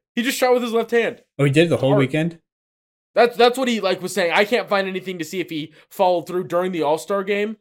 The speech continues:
Speaker 2: Yeah.
Speaker 1: But he's like, "I'm going to only shoot with my left hand during All-Star weekend."
Speaker 2: <laughs> That's funny. But yeah, that was just, I, I thought that was dumb <laughs> when, when I was watching it. I was like, "Why did you just do that?"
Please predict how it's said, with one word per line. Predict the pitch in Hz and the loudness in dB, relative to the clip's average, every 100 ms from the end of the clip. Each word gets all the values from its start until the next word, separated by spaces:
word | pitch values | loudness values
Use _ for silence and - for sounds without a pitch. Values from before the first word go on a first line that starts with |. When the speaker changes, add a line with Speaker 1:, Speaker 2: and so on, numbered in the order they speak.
| - | -4
Speaker 2:
Yeah. | 120 110 | 2 2
Speaker 1:
But | |
he's | 233 214 | 4 2
like, | - | 0
"I'm | 165 208 226 | 2 2 4
going | 214 214 202 | 6 4 4
to | 180 | 0
only | 190 196 | 0 -2
shoot | 190 190 | -4 -4
with | 170 | -2
my | 160 | -2
left | 156 147 | -2 -4
hand | 160 139 123 117 _ 151 | -4 -4 -4 -12 _ -8
during | 160 185 170 | -2 0 0
All-Star | 147 135 147 127 | -4 -8 -8 -10
weekend." | 120 110 87 85 - - 240 240 - _ | -12 -16 -20 -20 -10 -8 -8 -10 -20 _
Speaker 2:
<laughs> | _ - - 143 123 - | _ -20 -20 -18 -14 -10
That's | 110 - | -10 -10
funny. | 101 113 - _ _ _ _ | -12 -12 -16 _ _ _ _
But | 131 123 | -2 0
yeah, | 120 | 0
that | 113 127 | 2 2
was | 139 113 - | 2 -2 -4
just, | 107 - - - | -6 -6 -10 -8
I, | 127 123 123 123 | -2 -2 -2 -4
I | 123 | 0
thought | 120 | 0
that | 117 | 0
was | 104 - | -2 -6
dumb | 113 104 113 120 - | -4 -2 -2 -4 -6
<laughs> | |
when, | 123 - 143 | -4 0 2
when | 131 120 | 2 2
I | 123 117 | 0 0
was | 104 | -2
watching | 110 113 135 | -2 -2 0
it. | 131 | 0
I | 117 | 0
was | 110 | -2
like, | 107 | -4
"Why | 104 123 127 | 0 0 0
did | 110 95 | -2 -8
you | |
just | 95 95 131 | -10 -10 -8
do | 113 110 | -8 -6
that?" | 107 113 | -6 -8